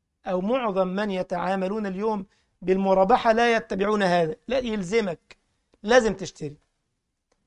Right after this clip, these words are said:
فالإلزام ده هو الخلل في بيع المرابحة المعاصر. إنما في أصل بيع المرابحة إن أنا بتفق معاك على سلعة تشتريها لي وكذا وكذا،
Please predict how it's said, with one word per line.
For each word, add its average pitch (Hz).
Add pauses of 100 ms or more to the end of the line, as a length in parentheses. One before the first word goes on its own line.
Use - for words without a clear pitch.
(180)
فالإلزام 240
ده 226
هو 233
الخلل 240
في 202
بيع 220
المرابحة 190
المعاصر. 180 (800)
إنما 220
في -
أصل 233
بيع 240
المرابحة 208 (320)
إن 208
أنا 240
بتفق 196
معاك 190
على 175
سلعة 240
تشتريها 190
لي 220
وكذا 196
وكذا، 247